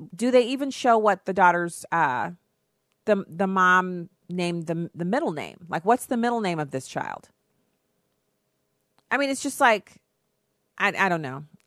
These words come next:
I, oh, and the jokes that people have ensued. So notice in the story, they said that someone from Southwest management was gonna talk to the employee. I imagine they're probably talking to her, giving her all of their own jokes and seeing what jokes she made,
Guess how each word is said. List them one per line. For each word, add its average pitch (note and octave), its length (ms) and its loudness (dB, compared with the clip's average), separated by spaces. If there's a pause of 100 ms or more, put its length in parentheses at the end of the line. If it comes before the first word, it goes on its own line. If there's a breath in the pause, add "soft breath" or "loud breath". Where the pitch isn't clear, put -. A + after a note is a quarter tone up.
I, E3+ 180 0 (1300)
oh, F3+ 320 6
and F#3+ 300 -2 (240)
the F#3 140 -4
jokes G#3+ 400 4
that - 120 -6
people D#3+ 240 -6
have C#3+ 140 -2
ensued. C#3 400 -6
So E3 200 0 (340 soft breath)
notice C#4+ 320 2
in D#4+ 60 -8
the D4 60 -4
story, G#3+ 280 0
they F#3 120 -2
said F#3 220 -4
that F3 260 0
someone A3 960 0
from F3 540 2 (340)
Southwest F#3+ 640 4
management E3+ 480 -6
was D#3+ 120 -10
gonna D#3+ 160 -6
talk F3+ 240 4
to F3 80 -14
the E3+ 80 -6
employee. F#3 500 -4 (240 soft breath)
I A#3+ 160 6
imagine G#3 340 0
they're F#3+ 100 -2
probably F#3 260 0
talking F3+ 280 0
to F3+ 60 -4
her, E3+ 300 2 (120)
giving F#3+ 260 2
her F#3+ 160 2
all E3+ 220 4
of D#3+ 120 -6
their F3 200 2
own G#3 240 2
jokes D#3+ 320 0
and E3 80 -8
seeing F3 200 -4
what D#3 160 -2
jokes E3+ 260 0
she A#3 220 -4
made, C#3+ 380 -2